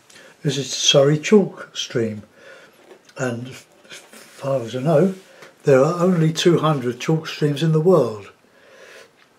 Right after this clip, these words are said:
The water is, now is very clear. Um,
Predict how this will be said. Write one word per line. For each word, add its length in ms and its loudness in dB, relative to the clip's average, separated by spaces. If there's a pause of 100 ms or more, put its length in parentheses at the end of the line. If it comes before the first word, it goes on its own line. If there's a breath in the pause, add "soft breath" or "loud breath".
(120)
The 180 0
water 420 6
is, 260 -2 (300 loud breath)
now 260 6
is 180 4
very 320 4
clear. 560 6 (840 soft breath)
Um, 520 -2